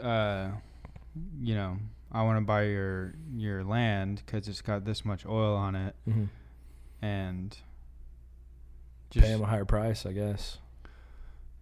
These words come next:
Speaker 2: I, I, I lean towards not doing that, but I'm genuinely, like,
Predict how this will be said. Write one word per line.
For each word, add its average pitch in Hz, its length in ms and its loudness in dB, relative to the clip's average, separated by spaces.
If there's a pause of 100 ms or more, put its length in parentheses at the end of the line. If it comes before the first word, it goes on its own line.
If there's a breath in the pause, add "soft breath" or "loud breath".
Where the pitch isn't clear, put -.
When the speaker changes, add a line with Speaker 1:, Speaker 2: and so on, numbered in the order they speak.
(180)
Speaker 2:
I, 147 140 10
I, 160 520 12
I 165 60 10 (180)
lean 151 220 12
towards 123 280 10
not 123 200 8
doing 156 180 10
that, 156 240 12
but 131 100 10
I'm 127 220 10
genuinely, 127 520 10
like, 107 380 4